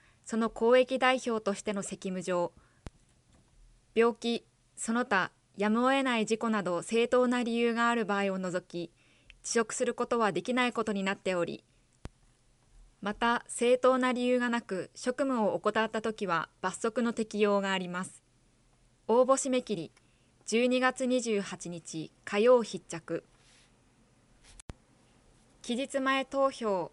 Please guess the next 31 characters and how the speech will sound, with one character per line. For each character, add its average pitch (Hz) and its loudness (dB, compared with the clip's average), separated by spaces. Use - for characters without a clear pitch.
及 233 2
び 175 -8
投 254 4
票 277 0
日 214 -4
投 208 -2
票 220 0
に 214 -2
お 208 -2
け 202 -8
る 185 -4
投 240 2
票 262 4
立 240 -6
会 220 0
人 214 -2
日 202 -4
程 247 2
調 233 -2
査 220 -8
票、 202 0
申 247 2
し - -6
込 269 -2
み 262 0
期 269 -4
限、 190 -4
令 269 4
和 226 2
三 214 -2
年 170 -6